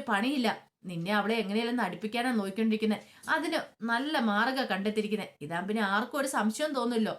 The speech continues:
ഹും, ചോദിക്കുമ്പോ എന്താ ചന്ദമോളെ കാണിച്ചു കൊടുത്തങ്ങാൻ വിളിച്ചാന്ന്. പക്ഷെ സംസാരിക്കുന്ന ആരാ? നീയും അവളൊക്കെ തന്നെയല്ലേ?"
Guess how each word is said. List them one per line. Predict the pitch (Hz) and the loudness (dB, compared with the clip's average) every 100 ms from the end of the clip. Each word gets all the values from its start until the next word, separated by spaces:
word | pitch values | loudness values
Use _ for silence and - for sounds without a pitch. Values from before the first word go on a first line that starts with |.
| - - | -10 -8
ഹും, | 254 - - - | -6 -6 -16 -6
ചോദിക്കുമ്പോ | 214 170 165 220 262 | -4 -2 -2 0 2
എന്താ | 277 269 - _ - | 2 -2 -6 _ 0
ചന്ദമോളെ | 381 392 302 269 | 2 2 2 2
കാണിച്ചു | 269 247 247 269 | 2 2 2 0
കൊടുത്തങ്ങാൻ | 233 226 247 254 262 | 0 0 -2 0 0
വിളിച്ചാന്ന്. | 208 240 214 202 - _ | 0 2 2 2 -2 _
പക്ഷെ | - 180 | -10 -6
സംസാരിക്കുന്ന | 202 196 175 196 190 190 262 | -2 -2 -2 -2 -2 -2 0
ആരാ? | 269 269 262 - _ _ - | 2 0 -4 -12 _ _ -6
നീയും | 247 302 269 269 | -4 -2 0 2
അവളൊക്കെ | 220 226 240 262 | 2 2 0 0
തന്നെയല്ലേ?" | 254 247 233 196 | 0 2 2 0